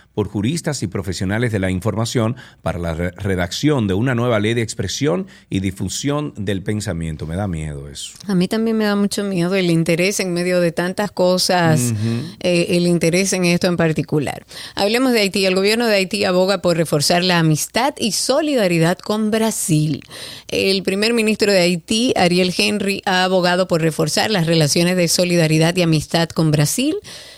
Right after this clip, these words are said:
Speaker 2: en un mensaje de felicitación a Luis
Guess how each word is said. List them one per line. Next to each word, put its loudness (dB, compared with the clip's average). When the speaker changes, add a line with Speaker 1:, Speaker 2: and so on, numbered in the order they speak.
Speaker 2:
en 0
un 2
mensaje 0
de 2
felicitación 0
a 2
Luis 2